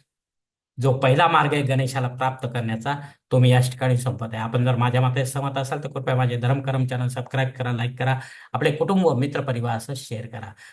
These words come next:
तसेच कमेंट्स बॉक्समध्ये आपले मत अवश्य नोंदवा आणि माझा पुढील व्हिडिओ आपल्यापर्यंत पोहोचण्यासाठी बेल बटन अवश्य दाबा.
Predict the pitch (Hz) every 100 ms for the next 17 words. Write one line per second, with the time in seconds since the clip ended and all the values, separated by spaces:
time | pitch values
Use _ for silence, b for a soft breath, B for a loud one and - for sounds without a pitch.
0 | B 139 160 - 143 156 190 185 135 127
1 | 127 117 110 110 107 135 147 B _ -
2 | 113 127 120 104 101 101 - 123 131 127
3 | 127 143 170 151 151 131 131 123 120 113
4 | 120 113 113 113 120 147 151 B B B
5 | 135 147 147 131 143 123 107 - 101 98